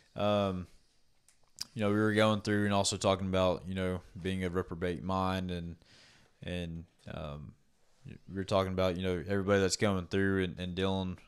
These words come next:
you know, whether they're drug addicts or alcoholics or, or thieves or, you know, whatever it may be.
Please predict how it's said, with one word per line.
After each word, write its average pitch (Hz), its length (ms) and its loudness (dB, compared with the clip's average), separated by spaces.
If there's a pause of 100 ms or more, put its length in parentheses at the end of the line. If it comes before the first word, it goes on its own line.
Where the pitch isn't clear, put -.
(140)
you 98 80 -8
know, 90 140 -2 (560)
whether 92 200 0
they're 92 180 2
drug 95 280 4
addicts 90 420 2
or 82 160 -2
alcoholics 92 840 0
or, 87 380 -6 (160)
or 87 340 -10 (360)
thieves 98 520 -2
or, 90 200 -2
you 78 140 -12
know, 98 100 -2
whatever 98 240 2
it 87 160 -2
may 87 160 -4
be. 87 460 -4